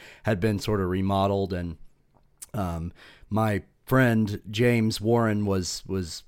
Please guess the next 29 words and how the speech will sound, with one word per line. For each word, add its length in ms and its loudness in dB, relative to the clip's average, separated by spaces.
doing 300 2
some 220 -2
remodeling 580 2
of 80 -4
his 180 -4
own 300 0
inside 340 -4
the 100 -4
house 340 -2
and 100 -4
removing 500 0
this 140 -6
built-in 480 -6
china 320 -2
cabinet. 540 -10
And, 400 -6
uh, 180 -2
when 180 -2
he 160 -2
did, 440 4
these 220 -6
two 240 -2
letters 560 -4
fell 200 4
out 140 4
of 60 0
the 60 0
wall, 680 2
um, 640 -6